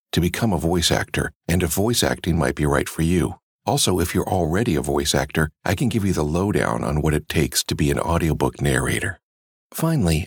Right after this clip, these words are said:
I have another podcast with really quick three-minute or less episodes called Tom VoiceOver Quick V O Tips. Here, I take all of the audio from the over five hundred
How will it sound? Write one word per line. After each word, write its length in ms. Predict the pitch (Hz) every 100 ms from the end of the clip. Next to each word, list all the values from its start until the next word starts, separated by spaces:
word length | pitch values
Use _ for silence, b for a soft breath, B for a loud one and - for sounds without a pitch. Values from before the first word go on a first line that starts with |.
| -
I 80 | 120
have 160 | 160
another 320 | 123 101 107
podcast 800 | - 82 76 - 85 90 73 -
with 180 | - -
really 300 | 113 151 147
quick 420 | - 123 101 -
three-minute 640 | - 110 113 110 90 92 -
or 140 | 90
less 340 | 73 78 -
episodes 720 | - 92 87 - 69 64 - - _ -
called 320 | - 90 85 -
Tom 280 | - 120 113
VoiceOver 680 | 95 92 - 80 76 67 -
Quick 360 | - 90 -
V 280 | - 87 71
O 100 | 69
Tips. 540 | 69 - 67 - - - _ _ -
Here, 400 | - 160 95 76
I 140 | - 90
take 400 | 95 90 - 98
all 320 | 104 113 123
of 140 | 95 101
the 100 | 101
audio 560 | 90 85 78 69 80
from 240 | 87 87 87
the 140 | -
over 280 | 95 92 90
five 440 | - 117 113 107
hundred 560 | - - 127 113 131